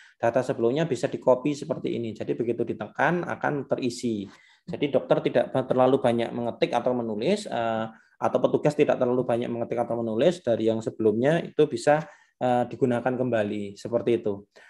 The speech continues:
Eh, terus kemudian, eh, kalau misalnya mau tetap ditulis, eh, bisa di sini ditulis seperti biasa, dilanjutkan untuk asuhan ulang, kemudian di, eh, simpan. Ya, eh, datanya akan, eh, masuk di bagian bawah yang ada di sini. Eh,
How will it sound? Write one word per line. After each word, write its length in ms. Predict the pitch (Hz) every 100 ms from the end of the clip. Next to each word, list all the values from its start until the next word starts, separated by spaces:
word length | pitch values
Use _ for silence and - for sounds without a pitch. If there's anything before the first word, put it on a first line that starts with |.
| - _
Eh, 400 | 117 117 117 110 127
terus 240 | 165 170
kemudian, 640 | 143 139 131 131 143 185
eh, 180 | 139 131
kalau 220 | 127 127
misalnya 320 | 131 123 120 123
mau 160 | 123
tetap 300 | 120 107 -
ditulis, 500 | 123 - 113 131 160
eh, 220 | - 120 113
bisa 240 | 117 131
di 160 | 123 110
sini 180 | 113 113
ditulis 480 | 113 110 107 120 -
seperti 240 | 107 113
biasa, 480 | 110 95 - 160 180
dilanjutkan 640 | 117 107 104 101 - 147 170
untuk 240 | 120 -
asuhan 300 | 113 - 110
ulang, 400 | 104 104 151 170
kemudian 480 | 113 110 110 123 135
di, 320 | 127 160 117 _ _ _ _
eh, 220 | 113 110
simpan. 480 | 107 135 120 107 92 - _ _ _
Ya, 340 | 113 107 101 98
eh, 160 | 104 104
datanya 480 | 104 101 113 151 117
akan, 140 | 120 147 131
eh, 160 | 120
masuk 320 | 113 107 - 117
di 40 |
bagian 320 | 107 98 110 107
bawah 240 | 110 139
yang 160 | 110 107
ada 320 | 104 131 139
di 240 | 127 135
sini. 420 | 139 120 113 98 - _ _ - _ _ _
Eh, 480 | 117 110 107 101